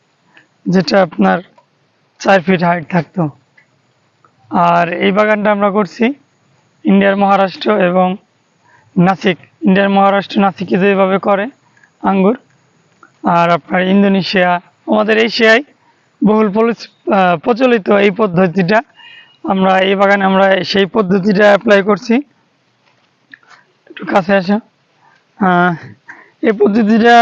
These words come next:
করার উদ্দেশ্য, আপনার এই পদ্ধতিতে খুব দ্রুত ফল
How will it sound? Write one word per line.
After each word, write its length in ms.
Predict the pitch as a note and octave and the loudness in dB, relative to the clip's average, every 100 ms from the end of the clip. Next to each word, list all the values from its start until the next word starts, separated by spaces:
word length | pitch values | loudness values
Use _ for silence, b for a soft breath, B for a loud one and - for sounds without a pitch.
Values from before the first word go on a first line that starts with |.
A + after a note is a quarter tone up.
| A#3 C4+ | 4 2
করার 220 | A#3 A#3 | 2 2
উদ্দেশ্য, 540 | G#3+ G#3 A#3 - G3 A#3 _ _ b b b | 0 -2 -2 0 0 -2 _ _ b b b
আপনার 260 | - F#3+ G#3+ | -8 -2 0
এই 140 | A3 G#3+ | 2 0
পদ্ধতিতে 600 | A#3+ G3+ A3 A3 G#3 A3 | -2 0 0 2 0 0
খুব 180 | G#3+ G3 | -2 0
দ্রুত 220 | G3+ A#3+ A3+ | 0 0 -2
ফল 240 | F3+ F#3 | 0 0